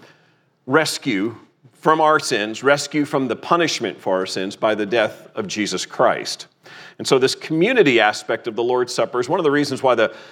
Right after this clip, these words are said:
the passage that we often look at when we come to communion, First Corinthians chapter eleven, isn't simply intended to instruct about communion. It's really, the context is Paul chastising believers in Corinth for abusing communion. They are, i-, instead of coming together as a unified body,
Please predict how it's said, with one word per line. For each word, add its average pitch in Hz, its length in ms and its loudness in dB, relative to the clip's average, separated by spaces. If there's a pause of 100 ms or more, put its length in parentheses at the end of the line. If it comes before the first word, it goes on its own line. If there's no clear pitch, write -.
(100)
the - 60 -12
passage 147 500 0
that 131 160 2
we 135 100 4
often 131 360 4
look 220 200 2
at 117 200 4
when 117 120 -2
we 120 120 -2
come 226 200 -4
to - 80 -8
communion, 107 320 -6
First 127 220 -6
Corinthians 120 400 -4
chapter 117 260 -2
eleven, 127 300 0
isn't 180 340 2 (280)
simply 175 420 2
intended 151 440 0
to 143 100 -2
instruct 151 380 0
about 120 260 0
communion. 139 360 0
It's 113 160 -2
really, 170 300 4 (320)
the - 80 -12
context 175 560 0
is 120 80 -10
Paul 139 240 2
chastising 131 840 0 (240)
believers 156 580 2
in 135 160 -2
Corinth 135 500 2
for 135 280 2
abusing 139 760 2 (140)
communion. 95 420 -2
They 143 140 4
are, 127 220 4 (300)
i-, 160 160 -2
instead 170 340 4
of 156 120 -8
coming 185 360 2
together 156 380 2
as 147 120 2
a 147 40 2
unified 139 520 2
body, 143 500 4